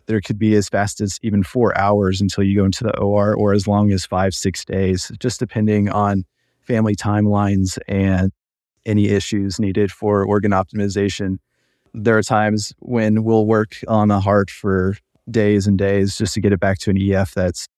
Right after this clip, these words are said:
manageable and transplantable. Uh, so during that time, it's, it's just a bunch of orders, bunch of labs.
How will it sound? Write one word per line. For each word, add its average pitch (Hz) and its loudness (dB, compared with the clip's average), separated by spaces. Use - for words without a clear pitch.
manageable 101 2
and 98 -2
transplantable. 101 -2
Uh, 110 2
so - -2
during 131 2
that 127 0
time, 110 0
it's, 110 -2
it's 107 -6
just - -4
a 104 -4
bunch 101 -2
of 104 -4
orders, 104 0
bunch 98 -4
of 92 -8
labs. 95 -2